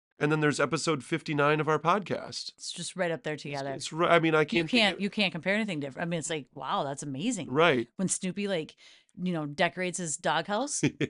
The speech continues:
Speaker 2: that's, that's the exact same thing, like, just the amount of, like, um, ornaments that we just gave, like, throughout all of our conversation.
Speaker 1: Mm-hmm.
Speaker 2: And what do you, yeah, it's, it's so comparable.
Speaker 1: Yeah. I mean,
Speaker 2: <laughs>
Speaker 1: I mean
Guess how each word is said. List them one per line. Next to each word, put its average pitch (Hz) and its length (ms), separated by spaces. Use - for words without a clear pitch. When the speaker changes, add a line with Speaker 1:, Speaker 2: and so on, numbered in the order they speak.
Speaker 2:
that's, 196 280
that's 196 260
the 208 100
exact 180 440
same 202 220
thing, 196 140
like, 180 220
just 185 200
the 202 100
amount 180 280
of, 170 120
like, 156 280
um, 160 440
ornaments 208 580
that 180 140
we 180 100
just 185 240
gave, 190 340
like, 170 260
throughout 175 380
all 170 200
of 170 100
our 165 100
conversation. 175 880
Speaker 1:
Mm-hmm. 131 300
Speaker 2:
And 156 520
what 170 80
do 170 60
you, 170 120
yeah, 151 240
it's, 156 260
it's 165 160
so 180 260
comparable. 139 580
Speaker 1:
Yeah. 139 280
I 160 120
mean, 156 240
Speaker 2:
<laughs> - 160
Speaker 1:
I 170 120
mean 151 360